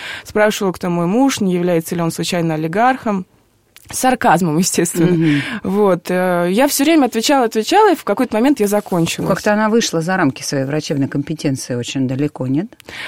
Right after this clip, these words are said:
Speaker 1: Ну, на самом деле, между мной и ней было некое неформальное общение. Вот, она ещё была врач по знакомству.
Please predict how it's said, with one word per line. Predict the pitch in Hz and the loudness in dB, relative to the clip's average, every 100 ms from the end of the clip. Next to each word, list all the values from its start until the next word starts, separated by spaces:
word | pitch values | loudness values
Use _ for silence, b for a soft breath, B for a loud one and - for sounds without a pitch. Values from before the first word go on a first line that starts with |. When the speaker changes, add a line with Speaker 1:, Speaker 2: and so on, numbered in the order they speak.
| B 214 | B -4
Speaker 1:
Ну, | 196 254 294 | 2 6 6
на | 262 | 6
самом | 269 285 254 | 4 4 4
деле, | 294 277 247 | 4 4 4
между | 233 240 214 | 2 0 0
мной | 233 247 247 233 214 214 208 202 | 0 2 2 2 2 4 2 2
и | |
ней | 214 220 | 2 2
было | 185 190 247 202 180 | 0 2 4 4 2
некое | 196 170 - 175 | 0 -2 -2 -2
неформальное | 196 226 214 170 170 180 | 2 2 2 0 -2 -2
общение. | - 302 370 339 220 175 202 | -2 0 2 2 0 -2 -4
Вот, | 185 170 | -6 -2
она | 175 190 | -2 -2
ещё | 180 180 | -2 -4
была | 165 170 190 170 | -4 -2 0 0
врач | 185 175 | 0 -2
по | - | -2
знакомству. | 175 175 269 320 330 233 190 | -2 -2 0 0 0 -2 -4